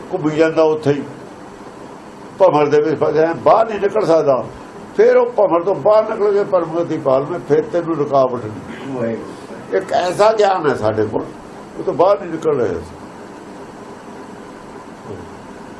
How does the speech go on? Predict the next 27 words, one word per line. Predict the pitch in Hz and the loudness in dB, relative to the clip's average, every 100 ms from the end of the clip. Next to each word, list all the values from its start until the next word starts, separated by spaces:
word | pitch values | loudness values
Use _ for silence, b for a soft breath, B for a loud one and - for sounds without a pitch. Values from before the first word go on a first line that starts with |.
| - - - - - - - - - - | -18 -18 -18 -18 -18 -18 -18 -18 -18 -10
ਸੰਸਾਰ | 143 143 135 160 190 | -8 -4 0 2 4
ਦਾ | 202 214 | 4 4
ਜਿਹੜਾ | 226 | 4
ਗਿਆਨ | 180 165 160 170 | 4 2 2 2
ਹੈ, | 180 | 2
ਉਹਦੇ | 190 190 | 0 -2
ਅੰਦਰ | 151 - | -2 -2
ਹੀ | 160 | -2
ਘੁੰਮਦੇ | 170 139 | -2 -2
ਨਹੀਂ | 135 139 | -2 -2
ਸਾਰੀਆਂ | 113 123 117 120 | 0 0 0 -2
ਬੱਤਾਂ, | 104 104 85 80 - - - - | -4 -4 -6 -8 -14 -18 -18 -4
ਪੁੰਨ | - 147 | -2 0
ਪਾਪ | 143 139 139 | 2 2 2
ਦੇ | 139 | 2
ਵਿੱਚ | 135 127 139 | 0 -2 -2
ਹੀ | 143 | -2
ਘੁੰਮੀ | 135 110 | -4 -6
ਜਾਂਦੀ | 101 98 90 | -6 -8 -10
ਹੈ। | 82 85 85 - - - - - - - - - - - - - - - - - - - - - | -12 -12 -14 -16 -18 -18 -18 -18 -18 -16 -16 -16 -18 -18 -18 -18 -16 -16 -16 -16 -18 -18 -14 2
ਪੁੰਨ | 202 208 | 2 4
ਪਾਪ | 185 180 160 | 4 4 2
ਦੇ | 175 | 0
ਬਾਹਰ | 151 156 | 2 2
ਨਹੀਂ | 143 | 0
ਜਾ | 113 | -2
ਸਕਦਾ। | 98 85 - | -2 -4 -10